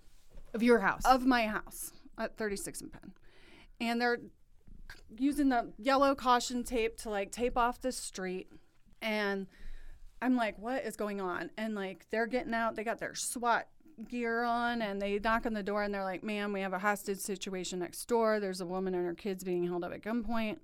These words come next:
Speaker 2: Um, we are gonna need you to stay inside." And I was like, "Okay." Um,
Speaker 1: Cool. And how old's Patrick at this point? Like, not even a year old?
Speaker 2: Oh, no, wait.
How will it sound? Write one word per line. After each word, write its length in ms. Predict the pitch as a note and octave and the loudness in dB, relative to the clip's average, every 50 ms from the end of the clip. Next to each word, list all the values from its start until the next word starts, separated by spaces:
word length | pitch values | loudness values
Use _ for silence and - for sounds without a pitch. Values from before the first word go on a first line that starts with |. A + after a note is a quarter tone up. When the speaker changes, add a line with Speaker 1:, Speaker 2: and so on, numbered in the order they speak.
| - - _ - - - - - - - - - - - - - G#3 | -16 -20 _ -20 -20 -20 -20 -20 -20 -20 -20 -20 -20 -20 -12 -6 -4
Speaker 2:
Um, 260 | G3 F#3 F#3 F3 F3+ | -2 0 0 0 0
we 120 | F#3 F#3 | 0 0
are 160 | F#3 F3+ F#3 | 0 -2 -2
gonna 220 | F#3 G3+ F#3+ F#3+ F#3 | -2 -2 0 0 2
need 220 | F3+ F3 F3+ E3+ | 2 2 0 0
you 80 | E3+ D#3+ | 0 -2
to 80 | - | -2
stay 220 | - - - - - | -4 -6 -8 -8 -8
inside." 520 | - - - - - - - - - - - F3+ - - G3 - - _ _ _ _ - | -8 -10 -10 -10 -12 -12 -12 -12 -14 -14 -14 -16 -18 -18 -20 -20 -20 _ _ _ _ -6
And 180 | F#3+ F#3+ F#4+ | -4 -4 -2
I 100 | F3+ E3 | -2 -2
was 100 | D#3 - | -4 -6
like, 360 | - - - - - - - - - | -8 -10 -12 -12 -12 -14 -16 -14 -12
"Okay." 420 | - - - - - - - - F#3 - - - _ _ - - - - _ - - - _ _ - | -12 -10 -10 -10 -12 -10 -10 -12 -12 -12 -16 -20 _ _ -20 -20 -20 -20 _ -20 -20 -20 _ _ -6
Um, 520 | G3+ G3+ G3+ F#3+ F#3 F#3 F3+ F3+ F3+ F3 | -4 -2 0 2 2 2 2 2 2 0
Speaker 1:
Cool. 240 | F3+ F3+ - A#2 - - | 0 -2 -4 -6 -8 -8
And 100 | E3+ F3+ | -6 -4
how 140 | F#3+ G#3 G#3+ | -2 -2 -2
old's 140 | G#3 F#3+ - | -2 -4 -6
Patrick 360 | - F3+ E3 - - - - | -6 -6 -6 -6 -8 -12 -12
at 60 | - | -14
this 140 | - - - | -16 -16 -14
point? 200 | - F2+ - - | -14 -14 -12 -12
Like, 120 | - - - | -12 -10 -8
not 140 | C#3+ C3+ | -8 -6
even 140 | C#3 - G#2 | -6 -8 -8
a 40 | A2 | -8
year 200 | A2+ G#2+ G#2 B2 | -8 -8 -8 -8
old? 240 | C3+ C#3 E3+ G3 F#3+ - - - - - - - - - _ - - - | -6 -6 -8 -8 -10 -14 -18 -20 -20 -20 -20 -20 -20 -20 _ -6 2 4
Speaker 2:
Oh, 100 | E4+ E4+ | 8 8
no, 120 | D#4+ E4 | 10 10
wait. 260 | D#4+ D#4+ C4 - - | 10 8 8 6 0